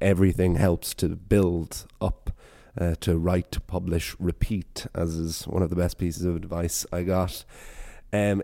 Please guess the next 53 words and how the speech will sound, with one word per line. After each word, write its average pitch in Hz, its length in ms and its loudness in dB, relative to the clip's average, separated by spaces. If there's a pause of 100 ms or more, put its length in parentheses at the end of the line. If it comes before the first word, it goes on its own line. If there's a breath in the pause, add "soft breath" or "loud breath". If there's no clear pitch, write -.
if 123 500 4
you 113 760 6 (420)
aren't 107 180 6
interested 101 280 -2
in - 20 -2
the 85 60 -4
poetry 107 280 4
book 117 220 0
and 98 140 4
you 95 140 6
want 92 160 4
to 98 80 0
support 104 280 4
the - 60 -10
podcast, 104 580 4
you 98 60 2
can 95 200 2
do 92 140 4
so 85 300 2
over 90 340 4 (100)
at 85 300 -2 (320 soft breath)
headstuffpodcast 95 800 0
dot 82 200 0
com, 87 400 6
where 87 220 6
you 90 180 4
can 95 120 2
join 80 200 0
Head 95 220 0
Stuff - 260 2
Plus, - 480 4
where 87 200 2
for 92 120 2
as 87 140 2
little 87 140 4
as 80 100 2
five 95 280 6
euro 87 180 6
a 85 40 6
month, 107 300 8 (300 loud breath)
you 98 80 2
can 95 100 0
gain 87 240 4
access 85 500 2
to 104 100 2
not 90 180 4
just - 200 -4
bonus 92 320 6
material 87 380 4
for 82 260 0
Fireside, 101 540 4
but - 120 6
for - 160 -2